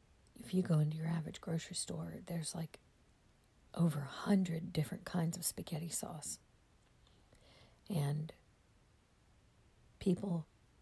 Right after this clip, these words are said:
they did studies where they set up a, a table and they had, like, fifteen or twenty different jams or jellies that people could taste.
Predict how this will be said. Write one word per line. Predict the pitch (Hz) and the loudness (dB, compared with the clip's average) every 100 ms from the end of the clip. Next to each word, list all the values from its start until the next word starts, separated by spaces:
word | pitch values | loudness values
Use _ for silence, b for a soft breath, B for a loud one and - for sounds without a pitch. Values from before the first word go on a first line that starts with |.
| - | 0
they | 165 | 0
did | 165 160 170 | 2 0 0
studies | - - 190 185 160 143 - | 0 0 0 0 -2 -4 -2
where | 160 160 B B B B B _ - - | -2 -4 B B B B B _ -10 2
they | 147 151 - | 2 2 0
set | - 156 151 | 0 0 0
up | 151 | -4
a, | 151 147 139 - - - _ - - - _ - - - - _ - _ - B B B - | -6 -8 -12 -20 -20 -20 _ -20 -20 -20 _ -20 -20 -20 -20 _ -20 _ -20 B B B -4
a | 151 - | -4 -2
table | - 180 165 185 160 - _ - - B B B | 0 2 2 -4 -16 -20 _ -20 -20 B B B
and | 165 147 147 156 - _ - - - - | 2 4 4 0 -4 _ -20 -20 -20 -8
they | - 156 135 | 0 0 2
had, | 170 151 160 - | 2 2 0 -2
like, | 165 156 151 - - - - | 0 0 -2 -10 -20 -20 -10
fifteen | - 175 - 185 156 | 0 0 2 2 4
or | |
twenty | 147 - 156 160 | 2 0 0 0
different | 170 156 175 185 - | -2 -2 -4 -6 -4
jams | - 160 160 160 165 | -2 0 0 -2 -4
or | 165 | -4
jellies | - 156 160 165 160 - B B B - | -2 0 0 -4 -10 -12 B B B -6
that | 190 | -6
people | - - - | -4 -6 -6
could | - 175 | -6 -10
taste. | - 180 185 - | -8 -8 -8 -10